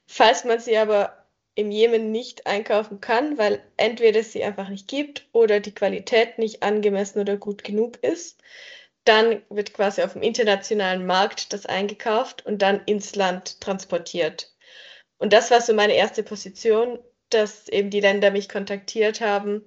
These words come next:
und ich dann versucht habe, die jeweiligen Produkte, die sie brauchen, Medikamente zum Beispiel, aber auch Satellitentelefone für die Kommunikation, weil man in einigen Gebieten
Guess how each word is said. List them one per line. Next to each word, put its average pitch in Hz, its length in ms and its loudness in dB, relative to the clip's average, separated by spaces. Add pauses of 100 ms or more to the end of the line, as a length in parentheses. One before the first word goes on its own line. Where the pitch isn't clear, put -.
(400)
und - 140 -4
ich 202 100 -2
dann 202 160 0
versucht 202 460 -6
habe, 196 180 2
die 185 180 -10
jeweiligen 185 480 -2
Produkte, 220 480 0
die 196 140 -8
sie 185 160 -12
brauchen, 208 640 2 (480)
Medikamente 208 760 4
zum 208 200 -6
Beispiel, 202 920 0 (100)
aber 185 360 -2
auch 196 460 0
Satellitentelefone 202 1500 2
für 196 180 -4
die 190 140 -8
Kommunikation, 196 960 2
weil 185 140 4
man 185 300 -2 (440)
in 190 120 -4
einigen 202 680 2 (420)
Gebieten 214 840 0